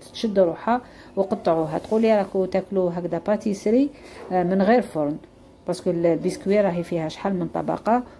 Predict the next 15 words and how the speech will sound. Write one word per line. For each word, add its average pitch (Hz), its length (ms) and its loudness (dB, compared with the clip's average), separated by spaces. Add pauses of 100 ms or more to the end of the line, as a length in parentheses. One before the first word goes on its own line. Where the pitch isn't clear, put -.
(100)
وكي 196 200 -4
تقطعوها 180 560 -2
تجي 190 220 -6
ممتازه. 143 460 -4
شوفوا 170 280 -8
كيفاش - 280 -12
تجي 160 140 -10
معسله 151 400 -6
خياتي. 151 540 -4 (400)
نودكم 180 420 2
من 180 140 0
شهيكم، 147 580 -6
الا 165 160 -2
ما 180 100 0
عجزتوش 165 680 -6